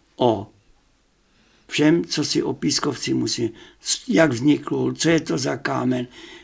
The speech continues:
různé odlišnosti, historie, jak se dřív lezlo, eh, krátké historky tam jsou, prostě všechno, co tam,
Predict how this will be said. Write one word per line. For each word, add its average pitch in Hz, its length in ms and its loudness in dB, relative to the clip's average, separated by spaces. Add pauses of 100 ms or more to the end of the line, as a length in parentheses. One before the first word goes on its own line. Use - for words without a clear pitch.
(120)
různé 151 540 4
odlišnosti, 143 1000 2 (280)
historie, 143 880 2 (760)
jak - 200 6
se 175 160 8
dřív 151 360 2
lezlo, 135 640 0 (560)
eh, - 220 -16 (220)
krátké 170 500 0
historky 151 760 2
tam 147 280 -2
jsou, 131 460 -2 (440)
prostě 180 340 2
všechno, 185 520 2
co 151 240 -2
tam, 147 280 -2